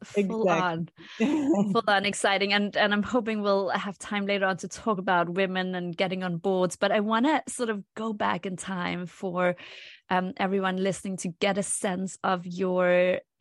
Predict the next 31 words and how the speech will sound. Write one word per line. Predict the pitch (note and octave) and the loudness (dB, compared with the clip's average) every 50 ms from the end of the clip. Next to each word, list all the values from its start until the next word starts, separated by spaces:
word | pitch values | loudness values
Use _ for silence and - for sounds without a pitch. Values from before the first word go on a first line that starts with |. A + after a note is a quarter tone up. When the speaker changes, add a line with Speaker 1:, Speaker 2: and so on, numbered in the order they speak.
| - _ _ _ | -20 _ _ _
Speaker 1:
career | - - - G3 F#3 F3+ F#3 G#3 G#3+ G#3 G3+ G3+ G3 F#3+ F#3+ F#3+ F#3 - | -12 -6 -4 -4 -4 -2 0 0 2 2 2 2 2 2 2 2 2 0
and | F#3 E3+ E3 E3 | -2 -4 -4 -2
life | F3 F3 F3 F3 F3 F3+ F3+ F3+ F3 - - | 0 0 0 2 2 0 0 -2 -2 -4 -6
and, | - F3 F3 - | -6 -6 -6 -6
and | - F3 | -6 -6
how | E3+ - F#3 F#3 | -6 -4 -4 -2
you | F#3 F#3 | -2 -2
did | F3+ E3 F#3 F3+ F3+ | -2 0 0 0 0
it | F3+ - | -2 -2
all. | F#3+ F#3+ F#3+ | -2 -2 -2
Did | F3+ G#3 G#3+ G3 - - | -2 -2 -4 -4 0 2
you | D#4+ F#4+ F#4+ F#4 F4+ - - - - - - _ _ | 4 4 4 2 0 -4 -10 -18 -18 -20 -20 _ _
grow | - G3+ G#3+ G#3 G3+ - | -2 2 2 2 2 2
up | - F#3+ G3 G#3 G#3 - - - | 2 2 2 2 0 -2 -4 -4
as | G#3 G#3+ - | -4 -2 0
a | G3+ F#3+ | 0 0
little | F#3+ F#3+ F#3+ | 0 0 0
girl | F#3 - G3 F3+ F3+ F#3 | 0 2 2 4 4 2
thinking, | F3+ - G3+ F#3+ - G3 G3 | 0 -2 -4 -4 -4 -6 -6
"Hey, | A#3 - - - G4 F4+ E4 D#4 D#4 D4+ D#4 D4 D4 C#4+ - - | -6 -8 -4 0 2 2 4 4 4 4 4 4 2 2 0 0
I | - B3 C4 C4+ | 0 0 0 -2
wanna | B3+ A#3 A3+ A3+ A3+ A#3+ | -2 -2 -4 -2 -2 -4
have, | A3+ A#3 A3+ G#3+ G#3+ G#3+ G#3+ A3 G#3+ - - - - _ _ _ _ - | -2 0 0 2 2 0 -2 -4 -6 -10 -18 -20 -20 _ _ _ _ 0
um, | A3+ G#3+ G#3 G#3 G#3 G#3 G#3 - - | 2 2 2 2 0 -2 -6 -6 -4
a | - G#3+ | -4 -4
big | F#3+ - A#3 A3 G#3+ G#3 G3+ - - A#3+ - G#3 - | -2 2 2 2 2 2 0 -4 -10 -10 -10 -10 -10
career | - - - A#3 A3 G#3 G3+ G#3 G#3+ G#3 G3 F#3+ G3 | -10 -6 -2 -2 -2 0 2 2 2 4 4 4 4
and | G3 - G3+ G3 F#3 F#3 | 4 2 0 -2 -4 -4
be, | - G#3+ G3+ G3 G3 G3+ G3 - D4+ - - _ _ - | -4 -4 -2 0 0 0 -2 -4 -6 -14 -20 _ _ -6
you | - A3 G3+ | -4 -2 0
know, | G3 F#3+ F#3 F#3 F#3 F#3+ F#3+ - | 0 0 2 2 0 0 -2 -4